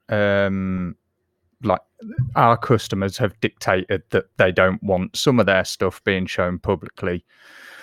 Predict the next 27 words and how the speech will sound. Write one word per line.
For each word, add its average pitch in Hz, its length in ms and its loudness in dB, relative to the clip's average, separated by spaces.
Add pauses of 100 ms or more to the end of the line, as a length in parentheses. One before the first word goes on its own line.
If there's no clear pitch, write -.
(200)
across - 340 2
the 110 100 2
internet, 90 380 -4 (200)
which 156 380 2 (340)
is 120 180 2
fine. 90 300 2 (1700)
I 131 140 4
can 123 240 0
deal 101 260 4
with 87 220 -6
that. - 240 0 (760)
Like, 92 260 0
that, 123 140 0 (100)
that's - 300 0
not 110 160 2
an 104 80 0
issue 101 260 -2
to - 140 -8
me. 135 160 4
I 120 80 6
can 101 180 -2
put - 220 -4
pictures 123 360 0
up 117 180 0
of 110 100 0
the 107 100 0
truck. 110 460 0